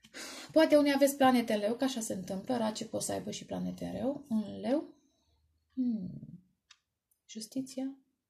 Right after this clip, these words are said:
Dar un contract care va aduce succes. Și autoritate.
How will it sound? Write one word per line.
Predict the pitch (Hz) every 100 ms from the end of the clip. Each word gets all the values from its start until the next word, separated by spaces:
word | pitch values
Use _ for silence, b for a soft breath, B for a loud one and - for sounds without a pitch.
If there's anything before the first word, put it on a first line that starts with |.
| _ _ _ _ _ _ _
Dar | 240
un | 247 262
contract | 262 269 247 - 359 415 -
care | - 262 247
va | 247
aduce | 240 247 247
succes. | 240 - - - - - - _ _ _ _ _ _ _ _ _ _ _ _ _ _ _ _
Și | - 294
autoritate. | 285 285 277 262 294 311 - -